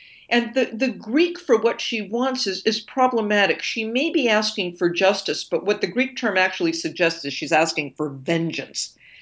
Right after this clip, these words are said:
And that already raises for us the question of if we sue somebody, what exactly do we want? Um, and finally, um, she keeps bothering him, and the judge finally says, "Well, look, I, I don't really care what people think about me. I don't even care what God thinks about me.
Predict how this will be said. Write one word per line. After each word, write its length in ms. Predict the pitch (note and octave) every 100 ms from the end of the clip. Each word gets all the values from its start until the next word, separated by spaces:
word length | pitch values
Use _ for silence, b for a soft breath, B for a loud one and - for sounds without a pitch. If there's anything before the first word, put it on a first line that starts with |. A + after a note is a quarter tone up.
| B
And 120 | F3+ F3
that 140 | F3+
already 340 | F3+ F3 E3
raises 380 | D3+ E3 D#3+ D3
for 160 | - D3+
us 160 | D3
the 80 | -
question 400 | - D3+ - D3
of 80 | C#3
if 160 | D#3 D#3+
we 100 | D3
sue 240 | - F#3+
somebody, 460 | F3 E3 D3 D3+ D3
what 180 | D#3+
exactly 500 | D#3 C#3+ D3+ C#3+ D#3
do 180 | C3+ C#3+
we 260 | C3 D3 -
want? 380 | C#3+ C#3 B2 - B B B B -
Um, 240 | F3+ E3+ F#3+
and 160 | G3+
finally, 680 | - G#3 G#3+ G#3 F3 E3 C#3+
um, 340 | D#3 D#3 D3 - B B B -
she 240 | - - B3+
keeps 260 | B3+ -
bothering 460 | - E3+ E3+ E3+ E3
him, 180 | E3 E3
and 100 | E3
the 60 |
judge 320 | E3 F3 F3
finally 440 | - F#3+ F#3 F3 F3+
says, 300 | - E3+ F3+
"Well, 120 | F#3
look, 160 | D#3 -
I, 200 | C4+ -
I 80 | D4
don't 160 | D4+ A3
really 160 | G3
care 220 | F3+ F3 E3
what 200 | D3+ -
people 260 | F#3 D#3
think 220 | - E3
about 260 | D3+ D3+ D3+
me. 100 | E3+
I 80 | A#3
don't 120 | G4+
even 180 | F3 D3+
care 180 | E3+ D#3+
what 200 | D#3 -
God 260 | D#3 E3
thinks 220 | D#3+ D3+ D3+
about 220 | D3 D3
me. 160 | D3+